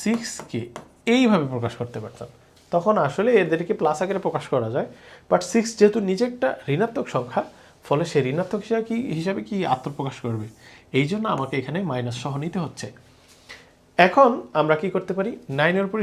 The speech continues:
স্কয়ার করলে একাশি হয়, ওয়ানের উপর স্কয়ার করলে ওয়ান নিজেই, আর মাইনাসের উপর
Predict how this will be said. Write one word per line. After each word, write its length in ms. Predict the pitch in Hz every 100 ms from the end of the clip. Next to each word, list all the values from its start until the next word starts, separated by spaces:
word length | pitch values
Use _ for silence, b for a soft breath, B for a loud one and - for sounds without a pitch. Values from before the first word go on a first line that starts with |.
| -
স্কয়ার 180 | 233 240
করলে 160 | 233 180
একাশি 260 | 143 156 - 214
হয়, 160 | 233 320 b b b _ -
ওয়ানের 260 | 139 170 185
উপর 100 | 196 190
স্কয়ার 180 | 185 185
করলে 140 | 156 117
ওয়ান 160 | 127 135
নিজেই, 240 | 135 151 233 - b b b b - 123
আর 80 | 123 120 123
মাইনাসের 440 | 131 156 185 185 214
উপর 100 | 202